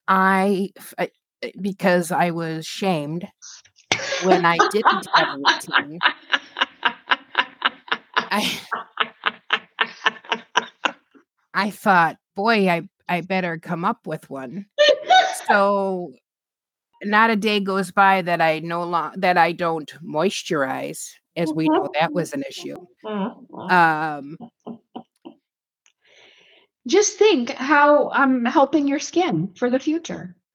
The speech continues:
Speaker 1: Yeah, except I have this allergy in the wintertime.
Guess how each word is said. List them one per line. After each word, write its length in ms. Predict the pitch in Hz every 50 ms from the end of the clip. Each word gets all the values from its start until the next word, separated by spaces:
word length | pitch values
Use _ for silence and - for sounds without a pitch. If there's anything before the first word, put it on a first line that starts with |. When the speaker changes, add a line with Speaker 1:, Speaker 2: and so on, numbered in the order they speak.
| _ _ _ _ _ _
Speaker 1:
Yeah, 280 | 196 208 226 226 226
except 420 | 220 _ - - - 233 220 _ 247
I 80 | 226
have 280 | 214 208 208 220 226 208
this 200 | 190 185 - - _
allergy 680 | - 175 185 190 202 240 254 233 226 - 269 269 269 269
in 100 | 247 226
the 80 | 202 180
wintertime. 800 | 170 160 165 190 240 247 - - 320 339 339 349 370 370 370